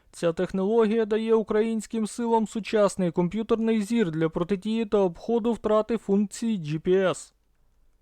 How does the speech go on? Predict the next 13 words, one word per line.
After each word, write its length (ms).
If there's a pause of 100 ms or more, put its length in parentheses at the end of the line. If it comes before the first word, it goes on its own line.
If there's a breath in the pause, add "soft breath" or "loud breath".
(580)
Також 380
нова 240
технологія 720
забезпечує 640
повністю 640
автономний 540
політ, 380
стійкість 560
до 120
перешкод 580
та 80
безпрецедентну 1000
точність. 800